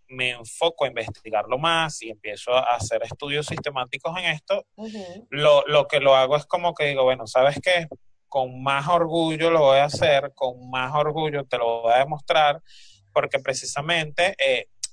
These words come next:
Speaker 1: voy a tratar de que con el ejemplo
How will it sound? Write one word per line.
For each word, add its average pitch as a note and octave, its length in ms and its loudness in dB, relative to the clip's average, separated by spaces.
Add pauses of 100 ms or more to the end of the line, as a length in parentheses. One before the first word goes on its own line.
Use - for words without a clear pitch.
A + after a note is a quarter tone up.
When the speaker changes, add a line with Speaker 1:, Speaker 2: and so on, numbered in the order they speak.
(160)
Speaker 1:
voy C#3+ 340 0
a D3+ 80 2
tratar D3 460 2
de A#2 200 -4
que A#2 160 -14
con C3 220 -4
el D#3+ 140 0
ejemplo F#3+ 640 -2